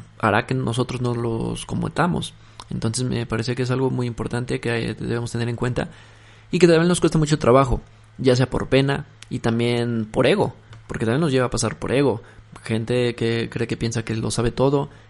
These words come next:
que tiene la verdad absoluta, que ni siquiera le gusta compartir información, y no es así, tampoco se trata de eso. Entonces, no hay que ir ni de un extremo ni del otro, hay que tener un equilibrio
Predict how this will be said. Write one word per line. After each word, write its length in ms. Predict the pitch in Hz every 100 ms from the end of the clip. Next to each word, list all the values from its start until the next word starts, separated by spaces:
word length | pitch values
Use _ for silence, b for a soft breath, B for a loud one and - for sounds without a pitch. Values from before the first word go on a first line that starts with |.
| -
que 80 | 107
tiene 180 | 117
la 60 | 110
verdad 220 | 107 110
absoluta, 580 | 113 - 131 147 143 143 B B B - - -
que 720 | 120 113 110 110 107 110 110 107 104
ni 80 |
siquiera 240 | 107 - 127
le 80 | 117
gusta 180 | 117
compartir 340 | 110 104 104 113
información, 640 | 107 117 110 110 139 160 B B B B B B - -
y 440 | 143 131 127 123 123
no 120 | 135
es 80 | 143
así, 220 | 131 180
tampoco 320 | 123 135 139
se 80 | 127
trata 260 | 120 117
de 100 | 117
eso. 200 | 135 123 - B B B -
Entonces, 960 | - 120 123 123 127 123 120 123 123 B B B
no 100 | 135
hay 100 | 135
que 200 | 135 131
ir 320 | 131 131 123 123 -
ni 120 | 127
de 80 | 123
un 140 | 143
extremo 380 | 147 - 165 170
ni 80 | 135
del 140 | 127
otro, 260 | 165 175 120
hay 80 | 120
que 360 | - 135 135 135
tener 200 | 135 135
un 120 | 135
equilibrio 500 | 127 143 156 170